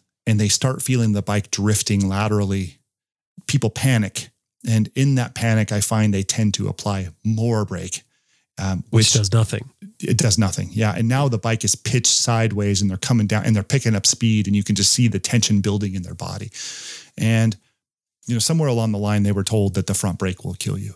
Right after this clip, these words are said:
Speaker 1: So they didn't, they don't use it. And that's just not true. So that doesn't mean that there's not a use for the rear brake. It just means that the front brake on a downhill is, is where all of your, you know, most of your braking power is gonna be. And that, that applies to things like rock as well.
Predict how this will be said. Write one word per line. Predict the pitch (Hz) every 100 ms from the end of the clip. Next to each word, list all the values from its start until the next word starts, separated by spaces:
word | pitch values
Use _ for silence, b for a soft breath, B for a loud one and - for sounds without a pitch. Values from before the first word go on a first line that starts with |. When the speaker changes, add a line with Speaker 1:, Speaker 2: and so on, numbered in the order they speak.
| _ -
Speaker 1:
So | - 104 101 92 -
they | 101
didn't, | 92 92 -
they | -
don't | 113 127
use | 165 110
it. | - B B B
And | 127
that's | 131
just | -
not | 104
true. | - 160 95 _ _ _ _ _ _ _ - - -
So | -
that | - 135
doesn't | 147 160 156
mean | 147 139
that | 117 -
there's | 123 117
not | 123 113
a |
use | 107 135 160 -
for | 123
the | 113
rear | 110 113
brake. | 135 139 117 107
It |
just | 98 110 -
means | 110 104 -
that | 101
the |
front | 98 113 101
brake | 104 95
on | 104
a | 92
downhill | 95 110 92 92 92
is, | - -
is | 110 95
where | 92 110 104 -
all | 101 104
of | 101
your, | 95 90 - -
you | 95
know, | 95
most | 120 120 -
of | 101
your | 101
braking | 92 104 -
power | 101 101 98
is | 95
gonna | - 101
be. | - 120 B B B B B B
And | 120
that, | 117 - -
that | 120
applies | 120 110 -
to | 110 - _ _ -
things | 117 101
like | 95
rock | 156 127 113
as | 95
well. | 143 113 85